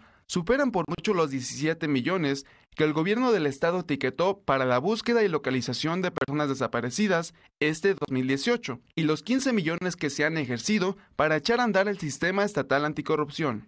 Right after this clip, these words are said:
Para conocer cuáles son las secretarías del gobierno de Jalisco que concentran el gasto en difusión en medios,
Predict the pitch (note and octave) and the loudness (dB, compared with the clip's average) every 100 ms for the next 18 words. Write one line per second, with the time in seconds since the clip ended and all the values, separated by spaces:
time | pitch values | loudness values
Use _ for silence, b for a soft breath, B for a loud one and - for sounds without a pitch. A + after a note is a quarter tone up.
0 | b - C3+ C3 D3+ D3 D3 G#3+ A#3+ A#3+ | b 0 2 2 0 0 0 0 0 -2
1 | - - G#3+ C4+ C4 A#3+ A#3 G#3+ E3+ D3 | -8 0 2 4 2 2 0 0 -2 -2
2 | C#3 C3 D#3 E3+ E3 C3 C3 C#3 D3+ C#3 | 0 0 2 0 0 0 2 2 0 -2
3 | B2+ C3 D3+ - F3 D3 C3 C3 G3+ A#3 | -2 -4 -2 -2 -4 -2 -2 0 0 -2
4 | B3 G#3 D3 C3+ D3+ D3 D#3+ D3 B2 B2 | 0 0 2 2 2 0 -4 -4 -2 -4
5 | - D3+ D3+ G3 G#3+ B2+ A2+ | -2 -2 0 0 0 0 -2